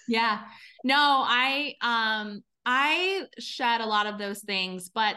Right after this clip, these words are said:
so what I'm focusing on in twenty twenty-four, um, I have my podcast, which is Your Savvy Business with Heather Crabtree. And then I,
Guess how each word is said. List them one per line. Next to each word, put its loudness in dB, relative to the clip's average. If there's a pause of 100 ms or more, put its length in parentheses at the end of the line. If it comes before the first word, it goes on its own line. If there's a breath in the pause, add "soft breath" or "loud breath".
(140)
so 0
what -2
I'm -2
focusing -4
on -2 (460 loud breath)
in -6
twenty -12
twenty-four, -6 (380)
um, -4
I -2
have -2
my 0
podcast, -4
which -12
is -8
Your -8
Savvy -8
Business -6
with -12
Heather -12
Crabtree. -10 (880)
And 0
then -2
I, 0